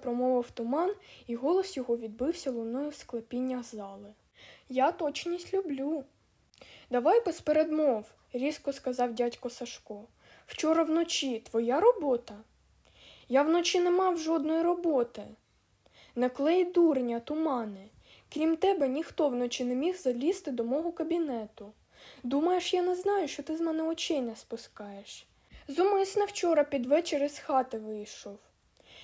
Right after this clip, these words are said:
Тільки ти ж не знаєш, що я потім городами назад вернувся.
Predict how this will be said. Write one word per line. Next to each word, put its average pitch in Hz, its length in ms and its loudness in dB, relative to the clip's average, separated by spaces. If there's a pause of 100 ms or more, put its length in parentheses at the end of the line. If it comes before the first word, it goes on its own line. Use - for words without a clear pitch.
(140)
Тільки 294 300 0
ти 339 140 2
ж 330 120 0
не 330 120 2
знаєш, 330 420 2
що - 200 -6
я 294 160 2
потім 311 360 -2
городами 302 540 2
назад 262 440 -2
вернувся. 214 760 -10